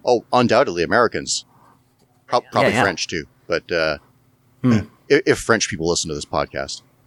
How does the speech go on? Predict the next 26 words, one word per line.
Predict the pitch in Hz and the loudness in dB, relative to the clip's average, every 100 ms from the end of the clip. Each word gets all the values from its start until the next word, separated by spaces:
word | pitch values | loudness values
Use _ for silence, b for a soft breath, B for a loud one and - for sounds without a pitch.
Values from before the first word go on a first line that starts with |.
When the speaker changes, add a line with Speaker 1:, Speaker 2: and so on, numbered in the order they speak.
| - B B B B | -20 B B B B
Speaker 2:
Um, | 135 127 123 120 | 2 4 4 2
according | 135 208 349 | 2 2 2
to | 240 | 0
my | 190 | 0
statistics, | 170 156 139 156 - 110 - | 0 0 0 0 0 -2 0
I | 110 120 | 0 2
have | 110 | 2
seen | 135 117 | 0 0
one | 107 185 185 | 2 2 2
download | 160 147 131 135 | 2 2 0 0
from | 117 95 | -2 -2
Mexico | 92 - - - 196 165 | -2 -2 -2 -2 -2 -2
and | - 107 98 | -4 -4 0
one | 123 160 | 0 0
from | - 117 101 | 0 0 0
Brazil. | 107 98 87 120 - - _ | 0 -2 0 0 -2 -6 _
Speaker 1:
Huh. | 220 - _ _ _ _ _ _ _ _ _ _ _ | -8 -8 _ _ _ _ _ _ _ _ _ _ _
Speaker 2:
So | - 143 131 117 - | 0 2 2 0 -6
for | - 135 | -2 0
you | 139 196 | 2 2
Mexican | 175 175 147 160 | 2 2 2 4
and | 139 | 4
Brazilian | 127 113 156 151 120 | 2 2 4 4 2
listeners, | 151 120 113 | 0 0 -2
hi, | - 180 160 156 - _ _ _ _ _ _ _ _ | 0 2 2 0 -6 _ _ _ _ _ _ _ _
hola, | - 170 170 143 143 | -4 2 4 4 2